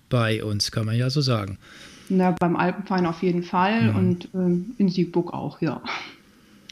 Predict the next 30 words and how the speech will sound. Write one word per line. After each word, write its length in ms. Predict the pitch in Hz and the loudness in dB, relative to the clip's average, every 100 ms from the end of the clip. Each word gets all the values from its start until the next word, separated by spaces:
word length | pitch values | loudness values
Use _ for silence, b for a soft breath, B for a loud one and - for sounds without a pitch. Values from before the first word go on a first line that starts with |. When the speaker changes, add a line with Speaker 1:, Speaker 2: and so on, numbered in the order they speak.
| B B B _ - - 240 | B B B _ -20 -10 -2
Speaker 1:
Ähm, 320 | 127 123 123 | 2 2 2
es 200 | 127 - | 2 4
hätte 220 | 165 160 | 4 4
hier 240 | 143 165 | 4 4
bei 180 | 156 151 | 4 2
uns 260 | 156 147 143 | 4 2 2
im 120 | 139 | 2
Rheinland, 640 | 127 143 151 147 139 - | 4 4 6 6 4 0
im 360 | - 139 135 131 | -2 2 4 2
Rhein-Sieg-Kreis 1080 | 123 127 127 123 156 - 147 139 131 - - | 2 2 2 4 2 2 2 2 2 -2 -4
in 220 | - 139 | -2 0
der 140 | 131 | 2
Nähe 180 | 139 139 | 4 2
von 200 | - 135 | 2 2
Siegburg 460 | 127 143 - 123 - | 2 0 -4 -4 -2
ja 120 | 117 | -2
auch 180 | 117 - | -2 2
andere 380 | 143 135 113 | 4 4 4
Sektionen 640 | 104 101 - - 113 107 107 | 0 -4 -6 -4 -2 -2 -4
gegeben, 640 | 107 - 107 104 104 101 | -6 -6 -4 -4 -4 -6
zum 200 | - 117 | -2 0
Beispiel, 440 | 117 117 - 117 | 2 2 0 -2
wie 40 | 110 | 0
du 120 | 113 | 0
sagtest, 440 | 123 120 113 - | 0 -2 -4 -2
Köln 380 | - 135 135 131 | 2 6 6 6
oder 280 | 120 110 101 | 2 0 -2
Bonn 440 | 101 127 131 131 127 B B B B B | 0 4 6 6 2 B B B B B
oder 260 | 117 101 92 | -6 -6 0
weitere. 680 | 117 131 - 131 120 120 | 4 4 4 0 2 2